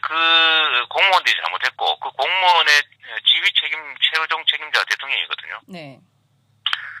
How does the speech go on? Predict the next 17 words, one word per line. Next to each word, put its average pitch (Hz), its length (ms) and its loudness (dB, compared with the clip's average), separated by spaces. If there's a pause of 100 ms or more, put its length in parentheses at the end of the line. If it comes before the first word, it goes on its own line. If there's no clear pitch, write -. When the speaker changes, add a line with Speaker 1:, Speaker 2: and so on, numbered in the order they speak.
Speaker 1:
그러니까 - 260 -4
법률상으로 147 600 0
책임이 - 240 -6
있는 117 120 -10
거죠. - 200 -8 (240)
Speaker 2:
음. 156 240 -18 (400)
Speaker 1:
근데 120 220 -4
성남시는 170 500 0
공무원들 185 520 2
잘못한 95 320 -4
게 117 100 -8
없어요. - 520 -8
Speaker 2:
네. 180 240 -18
Speaker 1:
어, 151 680 -20 (440)
행사 143 260 0
주체인 123 800 0
경기도, 113 360 0